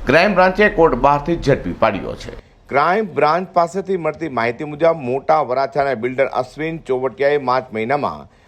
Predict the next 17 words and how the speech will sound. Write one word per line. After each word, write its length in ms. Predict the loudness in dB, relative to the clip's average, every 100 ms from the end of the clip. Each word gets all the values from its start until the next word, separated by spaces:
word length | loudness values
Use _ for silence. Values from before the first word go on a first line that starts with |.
| -8
અમદાવાદમાં 600 | -4 0 2 0 -4 -4
વિસ્માન 420 | -6 -4 -2 -2
કરી 240 | -2 -4 -4
સુસાઇડ 420 | -8 -2 -2 0
નોટ 240 | -4 -6
લખવાની 440 | -4 -4 -4 -4 -4
સાથે 320 | -4 -4 -4
ગુડ્ડુએ 560 | -6 -4 0 0 -2
તેને 420 | -8 _ _ -8 -2
ડાયરીના 460 | 0 0 0 -2
ચક્કરમાં 600 | -4 -8 -4 -2 0 0
બરબાદ 400 | 0 0 0 0
કરી 140 | -2 -2
નાખ્યોનો 440 | -4 -4 -4 -2
આક્ષેપ 380 | -4 -6 -8 -6
કર્યો 240 | -6 -6
હતો. 240 | -14 -18